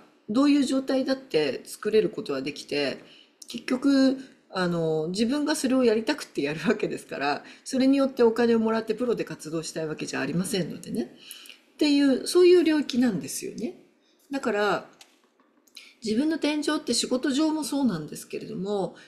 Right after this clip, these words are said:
天井を決めると、そこで止まります。あと考え方ですね。思考癖。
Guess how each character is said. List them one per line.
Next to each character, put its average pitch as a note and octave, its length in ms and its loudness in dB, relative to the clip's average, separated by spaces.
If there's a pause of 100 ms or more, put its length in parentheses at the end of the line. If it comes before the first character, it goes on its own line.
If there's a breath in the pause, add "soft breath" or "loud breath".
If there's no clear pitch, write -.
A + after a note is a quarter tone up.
(100)
天 F#4 220 0
井 F#4 120 0
を F4+ 140 6
決 D#4+ 140 -8
め D#4+ 120 -4
る D#4+ 120 -2
と、 A#3 560 2 (260 soft breath)
そ - 160 -8
こ B3+ 140 0
で C#4 100 0
止 A3 120 -6
ま G3 120 -4
り F#3+ 80 -6
ま G3 180 -8
す。 - 260 -8 (260)
あ - 100 -6
と G#3 120 -2
考 D4 340 2
え C#4+ 100 2
方 C#4 220 -2
で - 100 -6
す - 140 -10
ね。 E3 120 -2 (180)
思 G#3 120 4
考 F#3 60 2
癖。 F3+ 360 -2